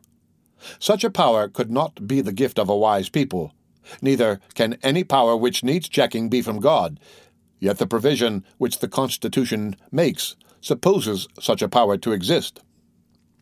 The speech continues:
But the provision is unequal to the task. The means either cannot or will not accomplish the end, and the whole affair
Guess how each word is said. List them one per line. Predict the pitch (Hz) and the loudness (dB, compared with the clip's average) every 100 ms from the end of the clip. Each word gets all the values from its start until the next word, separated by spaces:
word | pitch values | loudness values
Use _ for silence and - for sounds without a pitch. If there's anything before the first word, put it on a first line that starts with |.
| _ _ _ _ _ _ _ _ _ | _ _ _ _ _ _ _ _ _
But | 120 170 - _ _ _ _ - | 0 0 -4 _ _ _ _ -4
the | |
provision | - 156 190 151 147 | -2 2 2 2 -2
is | - 113 - | -2 -2 0
unequal | 123 135 135 135 147 | -2 0 -4 -4 -4
to | 139 | -2
the | 143 | 0
task. | - 101 80 - - _ _ _ - - | 2 0 -2 -12 -18 _ _ _ -8 -2
The | 120 | 0
means | 147 123 120 | 2 0 0
either | 120 107 | 0 0
cannot | - 175 135 98 - _ - | 0 2 2 0 -4 _ -4
or | - 131 123 | 2 2 4
will | 208 | 2
not | 147 110 - | 2 0 0
accomplish | 131 - 143 110 - | -2 0 -2 -2 -2
the | 135 156 | 2 2
end, | 95 76 - _ _ - - 131 | 0 -6 -16 _ _ -20 -6 0
and | 123 | 2
the | 120 | 2
whole | 123 160 | 2 2
affair | 120 165 127 | 2 2 4